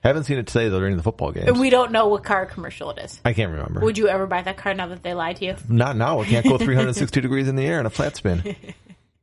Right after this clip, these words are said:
Speaker 2: But you didn't even know you were looking for that in a car.
Speaker 1: They should have done it. They should have actually made it like the Top Gun thing. They flat spinned out, the passenger dies. Or like, "Goose."
Speaker 2: Right.
Speaker 1: There's, like, a Meg Ryan character
Speaker 2: It
Speaker 1: sitting
Speaker 2: could
Speaker 1: at a
Speaker 2: have been
Speaker 1: piano
Speaker 2: a
Speaker 1: crying.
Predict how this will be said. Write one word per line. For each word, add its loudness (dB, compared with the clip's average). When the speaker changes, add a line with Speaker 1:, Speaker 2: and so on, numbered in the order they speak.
Speaker 2:
But 0
you 4
didn't 4
even 0
know 2
you 0
were 0
looking -4
for -8
that 0
in -10
a -8
car. -2
Speaker 1:
They 6
should 0
have -2
done -2
it. -4
They 2
should 0
have 0
actually 0
made 2
it -4
like -4
the -8
Top 0
Gun -2
thing. 0
They 0
flat -2
spinned 2
out, -2
the -4
passenger 0
dies. -2
Or -4
like, -2
"Goose." 2
Speaker 2:
Right. -10
Speaker 1:
There's, 2
like, 0
a 0
Meg 0
Ryan -2
character -2
Speaker 2:
It -4
Speaker 1:
sitting 2
Speaker 2:
could 2
Speaker 1:
at 4
a 4
Speaker 2:
have 0
been 2
Speaker 1:
piano 0
Speaker 2:
a -2
Speaker 1:
crying. -2